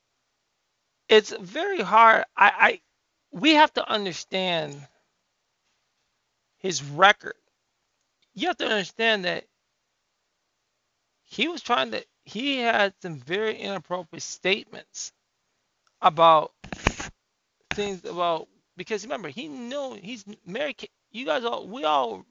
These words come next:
some of you don't know about Mary Kay and Ashley. How Mary Kay and Ashley, oh, and, and if you look at them,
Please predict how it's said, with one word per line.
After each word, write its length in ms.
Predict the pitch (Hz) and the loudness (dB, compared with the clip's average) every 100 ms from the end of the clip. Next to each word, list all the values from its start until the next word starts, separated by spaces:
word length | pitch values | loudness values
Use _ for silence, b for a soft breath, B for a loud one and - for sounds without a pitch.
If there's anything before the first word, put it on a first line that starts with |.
| _ - 92 - | _ -20 -20 -12
some 180 | 247 | -10
of 100 | 277 | -8
you 220 | 226 190 190 _ _ _ _ | -10 -14 -14 _ _ _ _
don't 240 | - 196 175 | -6 -6 -4
know 220 | 170 175 | -2 -2
about 440 | 151 151 147 151 _ _ | -2 -4 -2 -6 _ _
Mary 360 | 147 160 165 156 | -10 -4 -4 -4
Kay 240 | 156 147 | -6 -6
and 140 | - - | -6 -8
Ashley. 440 | 107 143 - - _ _ _ _ _ _ _ _ _ _ _ _ _ | -8 -8 -18 -20 _ _ _ _ _ _ _ _ _ _ _ _ _
How 400 | 180 185 175 156 | 6 8 6 2
Mary 400 | 156 196 233 226 | -6 -6 -6 -8
Kay 280 | - 220 196 | -6 -6 -6
and 120 | 170 | -10
Ashley, 600 | 175 170 - 170 143 143 139 127 _ _ _ _ _ _ _ _ _ _ _ _ _ _ _ _ _ _ _ | -8 -8 -10 -10 -10 -12 -16 -20 _ _ _ _ _ _ _ _ _ _ _ _ _ _ _ _ _ _ _
oh, 180 | 190 175 | 2 4
and, 300 | 160 165 160 _ _ _ | 0 -4 -10 _ _ _
and 120 | 180 180 | -14 -12
if 100 | 180 | -12
you 100 | 226 | -6
look 180 | 233 | -6
at 100 | 214 | -6
them, 180 | 202 180 | -12 -16